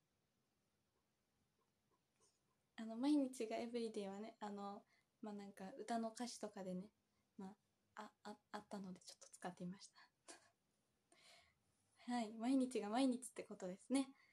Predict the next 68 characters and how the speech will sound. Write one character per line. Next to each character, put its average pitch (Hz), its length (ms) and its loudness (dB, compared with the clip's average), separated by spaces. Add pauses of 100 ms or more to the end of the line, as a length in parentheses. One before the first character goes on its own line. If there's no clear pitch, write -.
(200)
充 220 120 2
実 226 320 -2
し 240 100 -6
て 240 100 -4
ま 240 160 -2
す - 160 -8
ね。 269 200 4 (520)
は 359 200 0
い。 - 120 0 (280)
<laughs> 285 500 4 (760)
配 302 280 4
給 311 200 6
の 294 120 8
映 294 120 8
画 285 100 6
が 277 140 8
今 285 220 8
月 302 240 6 (180)
末 220 140 0
に 208 120 2
発 220 280 -4
売 226 160 6
に 233 100 6
な 233 100 6
る 214 100 0
け 196 140 -2
ど 185 100 -2
予 196 120 0
約 247 220 4
し - 100 0
た、 269 120 -4 (340)
し - 120 -8
て 330 140 12
な 339 120 10
い 349 80 12
ん 302 40 12
で 294 80 10
す - 180 0
よ。 214 140 0
実 220 260 -2
は 233 80 -2
最 277 260 -2
近 285 240 0
あ 254 40 0
ん 262 60 4
ま 277 120 8
り 277 80 6
配 285 240 6
給 294 200 4
の 277 120 6
情 269 220 6
報 269 140 0
を 226 280 2
終 294 120 4
え 294 40 -2
て 320 120 6
な 302 120 12
く - 100 -2
て。 - 220 -4 (800)
あ 220 80 -4
の、 214 140 -2
で 247 100 6
も 208 280 0
あ 254 80 2
れ 254 120 4
で 254 140 0
す 247 80 -12
よ。 220 60 -10